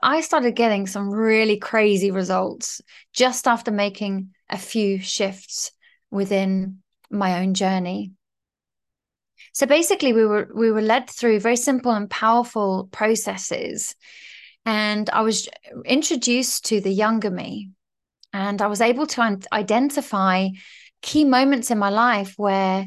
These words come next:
certain wounds were causing obstructions to what I was and what I wanted to experience in my life.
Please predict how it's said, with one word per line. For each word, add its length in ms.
certain 500
wounds 600
were 100
causing 540
obstructions 800
to 140
what 280
I 200
was 480
and 160
what 100
I 80
wanted 460
to 80
experience 680
in 100
my 140
life. 500